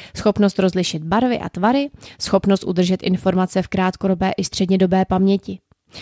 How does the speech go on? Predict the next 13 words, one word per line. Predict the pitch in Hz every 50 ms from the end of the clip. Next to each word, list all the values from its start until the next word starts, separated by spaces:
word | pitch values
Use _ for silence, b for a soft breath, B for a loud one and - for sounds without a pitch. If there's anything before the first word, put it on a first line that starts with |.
| B B B B
Dále | 180 196 175 160 160 180 226 277 b b b
si | - 269
lékař | 262 269 294 294 277 240 -
všímá | - - - 226 214 196 190 180
samostatnosti | - - 220 240 254 - - 240 - 247 240 - - 240 202
dítěte | 190 196 185 - 214 202 - - 190 - - B B B B B B B B B B B
a | - 196
také | - 226 214 - 233 226 226
jeho | 226 208 180 185
sociální | - - 196 - - 262 277 294 302 294 294 311 311 330 330 330 - -
a | - - -
emoční | 208 196 202 202 - - 196 190
zralosti. | - 185 185 175 170 175 170 - _ - 180 -